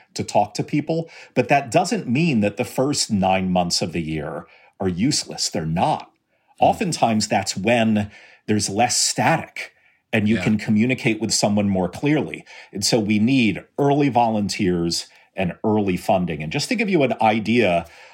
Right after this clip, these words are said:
Speaker 1: of some of the numbers at play here.
Speaker 2: I, I just, just one question I wanted to dig in on that and then we'll
Speaker 1: Yep.
Speaker 2: come back to is, is obviously in the U S, not every state matters. If swing states, there are certain swing states that we have to, I mean, are you also thinking about like, okay, Pennsylvania, we've got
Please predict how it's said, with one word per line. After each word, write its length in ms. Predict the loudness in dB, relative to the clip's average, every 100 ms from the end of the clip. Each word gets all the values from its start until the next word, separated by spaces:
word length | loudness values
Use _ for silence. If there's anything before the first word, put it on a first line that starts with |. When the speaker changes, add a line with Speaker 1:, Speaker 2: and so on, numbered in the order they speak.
| _ -6
Speaker 1:
of 160 | -2
some 260 | 0 2 2
of 160 | 0 -2
the 320 | -4 -4 -8 _ _ _ _ _ _ _ _ _ _
numbers 560 | 0 2 2 2 2 0
at 140 | -8
play 240 | -6 -6 -6
here. 240 | -12 -14 -14 -20 _ -6
Speaker 2:
I, 140 | -4 -2
I 80 | -4
just, 200 | -4 -2
just 180 | -2 2
one 160 | 0
question 220 | 0 -2
I 20 | -2
wanted 200 | -2 -2
to 0 |
dig 180 | 0 0
in 60 |
on 100 | 2
that 140 | 0 0
and 80 |
then 40 | 0
we'll 60 | 0
Speaker 1:
Yep. 60 |
Speaker 2:
come 120 | 0
back 80 | 0
to 60 | -2
is, 240 | -2 -2 -10 -20 _ -6
is 200 | -4 -4 0
obviously 400 | 0 0 0 0
in 80 | 0
the 60 |
U 180 | 0 2
S, 200 | 0 -2
not 120 | -2
every 140 | -2 -4
state 280 | -4 -4 0
matters. 380 | 0 0 -2 -4
If 100 | -4
swing 260 | 0 0
states, 400 | 0 0 0 0
there 100 | -6
are 40 | -2
certain 260 | -2 -2
swing 180 | -4 -6
states 260 | -2 -4 -4
that 60 |
we 60 | -8
have 160 | -8
to, 80 | -6
I 40 | -4
mean, 140 | -2
are 180 | 2 0
you 180 | 2 0
also 300 | 0 0 -2
thinking 340 | -2 -6 -4
about 200 | -4 -2
like, 180 | -4 -6
okay, 240 | -6 -6 -8
Pennsylvania, 960 | -6 -6 -4 -4 -4 -4 -4 -6 -8
we've 240 | -8 -10 -6
got 240 | -6